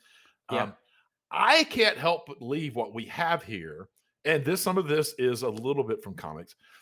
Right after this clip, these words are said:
Speaker 2: is a, a, a line, like, a, a line of, of, of women in her family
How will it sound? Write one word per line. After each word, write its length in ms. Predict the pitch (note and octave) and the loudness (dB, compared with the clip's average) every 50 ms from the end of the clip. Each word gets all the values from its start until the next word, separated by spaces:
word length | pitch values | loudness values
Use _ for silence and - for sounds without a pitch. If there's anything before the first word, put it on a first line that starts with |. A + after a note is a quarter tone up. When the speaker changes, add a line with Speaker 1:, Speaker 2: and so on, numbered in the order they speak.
| _ _ _ _ - | _ _ _ _ 0
Speaker 2:
is 360 | E3 F3+ F3+ E3 D3+ - - - _ _ _ _ _ - | 2 2 4 2 2 0 -4 -10 _ _ _ _ _ -14
a, 80 | - - - - - - - | -14 -12 -12 -14 -14 -8 -6
a, 280 | B2 B2 A#2+ A#2 B2+ - - A#2 | -4 -4 -4 -4 -6 -6 -6 -4
a 80 | A2+ | -4
line, 800 | A2 A2 G#2+ A#2+ C3+ D#3+ F3 F3+ F3+ F3+ F3+ F3 F3 E3+ E3+ E3 - | -4 -2 -4 -4 -2 2 2 4 4 4 4 2 0 -4 -6 -4 0
like, 300 | C#3+ D3 C3+ F3+ - - _ _ _ _ - - _ - | 4 4 4 4 2 -6 _ _ _ _ -20 -20 _ -8
a, 120 | - C#3+ - - | -8 -6 -4 -4
a 80 | C3 B2+ C3+ C3 A#2+ B2+ - _ - | -4 -4 -4 -4 -8 -8 -12 _ -18
line 640 | G#2+ A2+ A#2+ B2 C3 C3+ C#3+ C#3+ D3+ D#3 D3 C3 - | -16 -12 -10 -10 -8 -6 -6 -4 -4 -4 -6 -6 -4
of, 380 | - G#2+ A2 A2 G#2 G2+ F#2+ - _ - | -2 -2 0 0 -2 -4 -6 -10 _ -12
of, 260 | G#2+ G2 F#2+ E2+ - - - - | -10 -8 -8 -8 -12 -16 -14 -8
of 220 | G2+ G2 G2 F#2 G2 A#2 F#2+ | -6 -6 -6 -6 -10 -16 -10
women 480 | F#2+ A#2 D3 E3+ D#3+ A2 G2 G2+ G#2 - | -4 -2 0 2 2 2 0 0 -2 -4
in 160 | G#2 G#2+ G2 | -6 -6 -6
her 420 | F#2+ - G#2 A#2+ C#3 C#3 C#3 C#3 C3+ | -6 -8 -4 0 0 2 2 2 0
family 540 | - - C3 C#3 D3 B2+ G2 D2+ D#2 E2+ | -2 -6 -4 -4 -4 -4 -4 -8 -12 -16